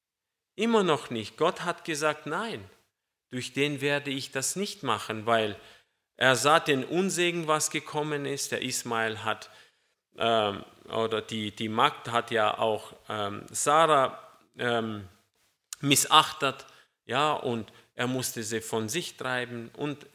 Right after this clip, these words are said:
die Geschichte ist ja so lang. Aber das Wichtigste ist das Harren vom Abraham.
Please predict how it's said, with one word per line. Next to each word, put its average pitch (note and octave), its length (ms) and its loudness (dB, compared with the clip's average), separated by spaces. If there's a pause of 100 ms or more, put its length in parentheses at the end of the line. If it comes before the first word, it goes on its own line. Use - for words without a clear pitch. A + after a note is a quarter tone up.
die C3+ 100 -10
Geschichte C3+ 480 -6
ist B2 160 -6
ja A#2+ 200 -4
so - 180 -4
lang. B2+ 360 -2
Aber B2 380 -2 (1120)
das - 180 -6
Wichtigste - 540 -10
ist - 280 -8
das - 320 -8
Harren D#3 300 -8
vom C3+ 380 -14
Abraham. G#2 640 -8